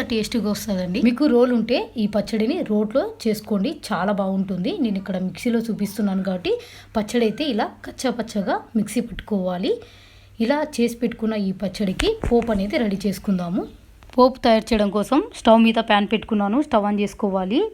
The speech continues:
ప్యాన్లోకి ఒక రెండు నుంచి మూడు టేబుల్ స్పూన్లు నూనె వేసుకొని వేడి చేసుకోవాలి. ఇందులోకి వెల్లుల్లి, ఆవాలు, జీలకర్ర, మినపప్పు వేసుకొని దూరగా వేయించుకోవాలి. ఇందులోనే ఒక రెండు ఎండుమిర్చి కూడా వేసుకొని మంచి కలర్ వచ్చేంత వరకు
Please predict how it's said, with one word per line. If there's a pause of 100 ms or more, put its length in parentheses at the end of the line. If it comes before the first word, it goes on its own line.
ప్యాన్లోకి (160)
ఒక
రెండు
నుంచి
మూడు
టేబుల్
స్పూన్లు (540)
నూనె
వేసుకొని (140)
వేడి
చేసుకోవాలి. (580)
ఇందులోకి (180)
వెల్లుల్లి, (720)
ఆవాలు, (100)
జీలకర్ర,
మినపప్పు
వేసుకొని (100)
దూరగా
వేయించుకోవాలి. (600)
ఇందులోనే (340)
ఒక
రెండు
ఎండుమిర్చి
కూడా
వేసుకొని (420)
మంచి
కలర్
వచ్చేంత
వరకు